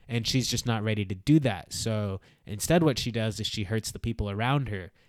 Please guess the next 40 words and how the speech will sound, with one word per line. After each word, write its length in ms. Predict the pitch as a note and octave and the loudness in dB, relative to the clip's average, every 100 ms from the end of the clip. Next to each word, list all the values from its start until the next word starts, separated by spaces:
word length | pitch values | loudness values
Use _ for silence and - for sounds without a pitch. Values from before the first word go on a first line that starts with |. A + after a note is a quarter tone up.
| - | -10
We 120 | A#2+ A#2+ | -2 0
see 240 | - C#3+ | 2 4
her 80 | C3+ | 4
repeat 400 | A#2+ - D#3 D#3 | 2 4 2 2
this 140 | C#3 | -4
pattern 400 | - A2 A2+ G#2+ | -4 -4 -2 -4
again 500 | G#2 G2+ A#2+ C3 B2 | -6 -6 -2 0 -2
to 440 | - A2+ G#2 G2+ - - | -2 -2 -2 -4 -8 -8
Jules 440 | G#2+ C3+ D3 A#2+ | 2 6 6 4
in 60 | G#2 | -2
the 80 | G2+ | -4
next 280 | A#2 A2 G#2 | -4 -4 -6
episode, 560 | - - G#2+ F#2+ F#2+ | -4 -2 -2 -4 -6
but 240 | G#2+ G2+ - - _ | -6 -6 -10 -20 _
she 180 | - C#3+ | -2 0
completely 520 | C#3+ A#2+ D#3 D#3+ D#3+ | 0 2 2 4 0
closes 480 | - C#3+ C3+ B2+ - | 2 2 2 0 -4
him 100 | A2+ | -2
off 240 | A#2 A#2 | 0 0
to 80 | A2 | -4
her, 320 | G2+ G2 F#2+ _ _ - | -4 -4 -6 _ _ -6
someone 300 | - C3 A#2 | -2 0 2
who 200 | B2 - | 2 4
only 340 | C3+ D3 D3 | 4 6 4
wants 300 | C3+ B2 A2+ | 2 2 -2
to 100 | - | -4
help 240 | G2+ G#2 - | -2 -2 0
her 80 | G2+ | -4
and 140 | F#2+ | -4
get 180 | G2 F2 | -6 -6
her 100 | G#2+ | -4
better. 340 | G2 G2+ G2 | -4 -2 -4
She, 420 | G2 - G#2 G2 - _ _ _ | -4 -6 -6 -6 -8 _ _ _
she 220 | - A#2 | -14 -10
shuns 360 | - C#3+ C3 A#2+ | -4 -2 0 0
him 80 | |
out 140 | A#2 A2+ | 0 -2
of 80 | G#2 | -2
his 140 | G2 | -6
life. 380 | F#2+ F#2 F2 | -6 -8 -10